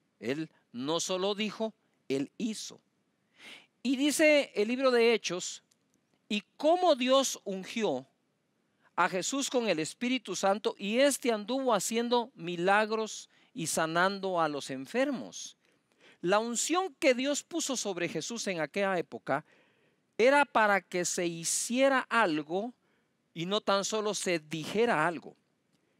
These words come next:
Si nosotros le quitáramos a los evangelios todo lo que hizo Jesús, dejamos solo lo que dijo Jesús, obviamente sus palabras, dice la Escritura, son espíritu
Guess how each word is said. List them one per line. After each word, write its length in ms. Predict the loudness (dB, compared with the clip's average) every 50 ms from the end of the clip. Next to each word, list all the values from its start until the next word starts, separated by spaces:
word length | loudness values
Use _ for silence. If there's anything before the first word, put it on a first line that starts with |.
| _ _
Si 200 | _ -8 -6 -2 0
nosotros 400 | 0 0 0 0 -2 0 0 0
le 80 | 0 0
quitáramos 680 | 0 -2 0 2 4 4 6 4 4 2 -2 -4 -4 -4
a 40 | -4
los 160 | -4 -4 -4
evangelios 640 | -4 -4 -4 -4 -2 -2 -2 0 -2 -4 -6 -8 -8 _
todo 280 | 0 0 2 4 4
lo 140 | 4 2 2
que 200 | 0 -2 -4 -6 _ _ _
hizo 560 | -2 0 0 0 0 -2 -4 -6 -6 -8 -8 _ _ _ _
Jesús, 840 | -14 -12 -10 -8 -8 -8 -8 -8 -8 -8 -8 -10 -12 -12 -14 -16 _ _ _ _ _ _ _ _ _ _ _ _
dejamos 440 | -6 -4 0 2 2 2 2 0 0
solo 240 | 0 2 2 2 2
lo 140 | 2 2 0
que 180 | 0 -2 -4
dijo 460 | -4 -2 -4 -4 -4 -4 -4 -4 -4
Jesús, 720 | -6 -6 -10 -12 -12 -12 -10 -10 -10 -10 -10 -10 -12 -14 _ _ -20 -20 _ _ _ _
obviamente 800 | 2 4 6 6 6 6 4 2 2 2 2 0 0 0 0 0
sus 280 | 0 -2 -4 -4 -6 -6
palabras, 720 | -2 0 2 2 4 6 6 6 6 6 4 2 2 0
dice 240 | -2 -4 -4 -2 -2
la 60 | -2
Escritura, 480 | -2 -4 -4 -6 -6 -4 0 0 0 0
son 380 | -2 -4 -4 -4 -4 -4 -4 -6
espíritu 760 | -8 -8 -8 -2 2 4 4 6 4 4 2 -2 -6 -6